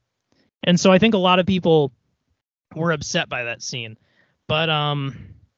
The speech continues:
I n-, never had a problem with it in that because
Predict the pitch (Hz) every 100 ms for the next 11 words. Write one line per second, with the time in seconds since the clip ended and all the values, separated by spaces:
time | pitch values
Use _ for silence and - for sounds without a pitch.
0 | _ _ _ _ _ _ 156 165 196 208
1 | 190 160 - - - _ _ _ _ _
2 | _ _ _ _ _ - 170 170 160 165
3 | 180 180 175 160 139 - 160 156 147 139
4 | 131 131 127 - 135 131 123 120 113 151
5 | - _ _ _ - 139 - 151 139 131